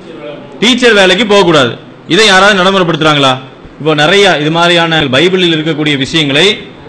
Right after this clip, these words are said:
கிறிஸ்துவர்கள் பின்பற்றாத நிறைய விஷயம், சட்டத்தை பத்தி சொன்னாங்களே, கை வெட்டுற சட்டம்லாம் இந்த மாதிரி இருக்குன்னு, அந்த மாதிரி ஒரு சட்டம் என்ன விதிச்சிருக்காங்கன்னா, ஒரு பெண்ணை தவறான கண்ணோட்டத்தில் பார்த்தா கண்ணை பிடுங்கி கீழே போட்டுரு அப்படின்னு ஒரு சட்டம் சொல்லப்படுது. கண்ணை பிடுங்கி கீழே போட்டுருங்கன்னு சொல்லி வருது. இது வந்து மத்தேயுல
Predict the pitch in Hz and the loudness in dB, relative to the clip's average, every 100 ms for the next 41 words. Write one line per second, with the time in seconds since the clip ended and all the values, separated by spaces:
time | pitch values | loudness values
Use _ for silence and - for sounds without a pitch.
0 | - - 170 233 220 196 175 180 180 175 | -16 -8 -4 0 2 2 0 -2 -2 0
1 | 185 208 165 175 165 156 143 139 170 220 | 2 2 0 2 0 -2 -4 -2 -2 -2
2 | 214 190 180 170 165 156 160 190 185 165 | -2 -2 -2 0 2 2 2 2 2 0
3 | 156 156 156 160 156 156 151 147 127 107 | -2 0 0 0 0 0 0 0 -2 -4
4 | - 139 196 196 190 156 151 175 156 143 | -6 -2 0 2 2 0 -2 -2 -2 -4
5 | 131 123 120 117 123 135 - - - - | -6 -6 -4 -2 -2 -4 -8 -20 -20 -20
6 | - 151 160 165 208 220 185 156 170 190 | -4 -2 0 0 0 0 0 0 2 2
7 | 220 165 180 180 156 147 131 135 131 131 | 2 0 0 0 0 -2 0 0 0 0
8 | - 160 214 190 175 190 180 170 151 135 | -2 -2 0 0 -2 0 0 2 0 0
9 | 143 123 180 170 147 143 131 113 104 - | -2 -2 -4 -4 -4 -4 -4 -6 -10 -14
10 | - - - - - - - 143 180 208 | -20 -20 -20 -20 -20 -20 -8 -2 0 0
11 | 170 156 135 143 220 - - - 196 175 | 0 0 0 2 2 0 -8 -2 -2 0
12 | 165 156 160 170 147 196 170 147 131 123 | -2 0 -2 -2 0 0 2 0 -2 -4
13 | 151 160 185 156 180 190 175 156 180 | -4 -2 0 0 2 2 2 2 0